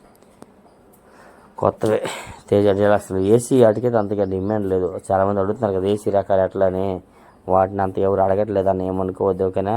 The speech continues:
అందుకని ఈ వీడియోకి లైక్ చేయడం మాత్రం మర్చిపోవద్దు. చూడండి, సపోర్ట్ చేయండి, లైక్ చేయండి. చూడండి, ఇవన్నీ తేజ డీలక్స్లే. వాళ్ళు రేటు చెప్పలే ఇవి అనేవి కదా, అలా జరిగింది. ఇవి చూడండి, కొత్తవి సూపర్ టెన్ బెస్ట్ వన్ ట్వంటీ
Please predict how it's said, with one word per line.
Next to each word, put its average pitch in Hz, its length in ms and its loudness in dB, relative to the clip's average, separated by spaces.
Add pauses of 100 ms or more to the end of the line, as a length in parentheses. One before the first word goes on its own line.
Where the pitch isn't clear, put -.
(100)
అందుకని 98 340 -4
ఈ 92 100 -4
వీడియోకి 98 320 0
లైక్ 92 160 -2
చేయడం 95 240 -2
మాత్రం 104 200 -2
మర్చిపోవద్దు. 90 500 -4
చూడండి, 98 440 -2
సపోర్ట్ 95 320 -4
చేయండి, 98 220 -4
లైక్ 90 220 -4
చేయండి. 92 280 -4 (560)
చూడండి, 90 280 0
ఇవన్నీ 95 220 -2 (100)
తేజ 95 160 0 (140)
డీలక్స్లే. 95 460 -2 (840)
వాళ్ళు 98 180 4 (200)
రేటు 117 260 4
చెప్పలే 101 360 0
ఇవి 101 180 0
అనేవి 95 320 -2
కదా, 95 280 -2 (140)
అలా 95 160 2 (100)
జరిగింది. 98 380 -2
ఇవి 95 140 -2
చూడండి, 110 260 2
కొత్తవి 107 460 -2
సూపర్ 104 360 -2
టెన్ 107 160 0 (140)
బెస్ట్ 104 320 -4 (1160)
వన్ 104 220 4
ట్వంటీ 104 240 0